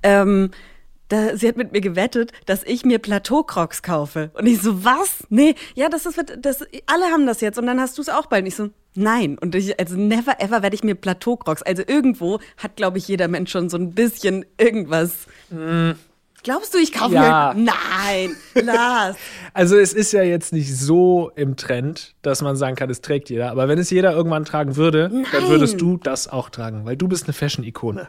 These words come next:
Speaker 1: Never ever.
Speaker 2: <laughs>
Speaker 1: Weißt du, wie, also schon mal, schon mal allein aus, aus pragmatischen, praktischen Gründen, in Crocs hat man Schwitzefüße.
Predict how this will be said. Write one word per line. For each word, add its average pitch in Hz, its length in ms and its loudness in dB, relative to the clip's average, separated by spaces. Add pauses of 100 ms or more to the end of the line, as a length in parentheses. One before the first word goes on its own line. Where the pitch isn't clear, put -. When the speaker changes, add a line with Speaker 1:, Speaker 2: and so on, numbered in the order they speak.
(100)
Speaker 1:
Never 262 580 2
ever. 185 420 -2 (200)
Speaker 2:
<laughs> - 180 -20
Speaker 1:
Weißt 285 300 -4
du, 285 180 -2
wie, 254 220 -4 (240)
also 214 220 2
schon 254 160 2
mal, 262 140 2
schon 302 160 0
mal 294 140 4
allein 320 380 2
aus, 277 260 -2
aus 254 240 -6
pragmatischen, 240 800 -6
praktischen 185 540 -8
Gründen, 240 460 -4 (840)
in 320 200 6
Crocs - 480 -4 (100)
hat 170 220 -6
man 156 140 0
Schwitzefüße. - 800 -8